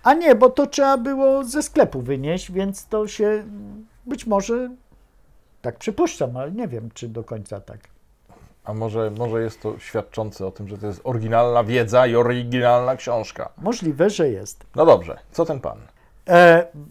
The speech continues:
Speaker 1: dowieszka jest. Do nowej podstawy programowej.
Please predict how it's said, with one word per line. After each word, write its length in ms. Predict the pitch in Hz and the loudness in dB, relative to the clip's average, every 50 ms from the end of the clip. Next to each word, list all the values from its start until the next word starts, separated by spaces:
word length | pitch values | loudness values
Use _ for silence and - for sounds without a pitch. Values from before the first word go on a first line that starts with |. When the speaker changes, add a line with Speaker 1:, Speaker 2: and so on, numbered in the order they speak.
| - _ - | -20 _ -18
Speaker 1:
dowieszka 720 | 165 151 127 127 165 156 180 233 - - - - 131 113 | -16 -4 4 4 4 6 6 4 2 2 0 -6 -6 -4
jest. 400 | 110 107 104 101 - - - - _ _ _ _ _ _ _ _ _ _ _ _ _ _ _ _ _ _ - | -4 -8 -8 -10 -14 -18 -20 -20 _ _ _ _ _ _ _ _ _ _ _ _ _ _ _ _ _ _ -12
Do 560 | 117 113 107 - 170 185 220 262 247 240 _ _ _ _ _ _ _ _ _ _ - | -10 -2 6 10 10 12 12 10 8 4 _ _ _ _ _ _ _ _ _ _ -16
nowej 720 | 113 123 143 156 175 196 220 214 190 220 233 247 269 277 - _ _ _ _ | -10 -4 0 6 8 10 10 10 10 8 8 8 6 -2 -12 _ _ _ _
podstawy 880 | - 180 165 160 - - - - - 202 202 190 180 196 202 202 208 214 _ _ _ _ - | 2 2 2 2 0 -8 -4 4 6 6 6 6 4 2 2 2 0 -4 _ _ _ _ -16
programowej. 960 | - 156 156 170 170 160 156 180 180 170 165 175 175 151 113 110 104 101 | -8 0 2 2 2 2 2 2 2 2 2 0 -2 -2 -4 -8 -12 -12